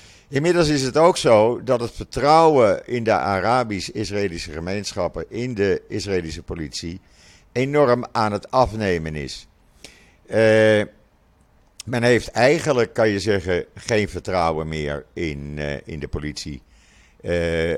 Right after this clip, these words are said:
als ze niet weten hoe ze het moeten aanpakken, de criminaliteit. Eh, als het moorden doorgaat,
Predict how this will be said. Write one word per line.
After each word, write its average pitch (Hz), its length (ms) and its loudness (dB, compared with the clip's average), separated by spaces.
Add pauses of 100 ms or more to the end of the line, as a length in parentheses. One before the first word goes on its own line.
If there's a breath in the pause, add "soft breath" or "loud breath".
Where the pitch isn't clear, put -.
als 82 320 -6
ze 90 240 -4
niet 101 320 -8
weten 95 420 -2
hoe 92 240 -6
ze 90 100 -8
het 80 180 -8
moeten 78 260 -10
aanpakken, 92 640 -4
de 80 80 -8
criminaliteit. 80 1000 -6 (580 soft breath)
Eh, 85 200 6
als 80 200 6
het 78 160 6
moorden 95 460 10
doorgaat, 87 720 4